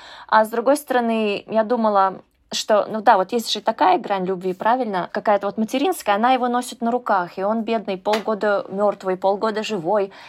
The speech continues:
и она его, пок-, пока он вот эти полгода мёртвый, она его носит и оберегает, и, то есть, э,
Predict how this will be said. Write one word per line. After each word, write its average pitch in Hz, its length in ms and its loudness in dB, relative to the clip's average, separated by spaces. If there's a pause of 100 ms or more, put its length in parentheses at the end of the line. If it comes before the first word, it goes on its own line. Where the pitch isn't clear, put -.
и 196 80 0
она 208 240 2
его, 220 160 -2
пок-, 214 260 -6
пока 220 240 2
он 220 140 2
вот 214 120 -6
эти 220 200 -6
полгода 202 880 0
мёртвый, 208 480 0
она 214 240 0
его 214 240 -2 (260)
носит 214 520 0
и 214 40 0
оберегает, 208 840 2
и, 214 480 -2
то 220 80 -4
есть, - 320 -8
э, 214 300 2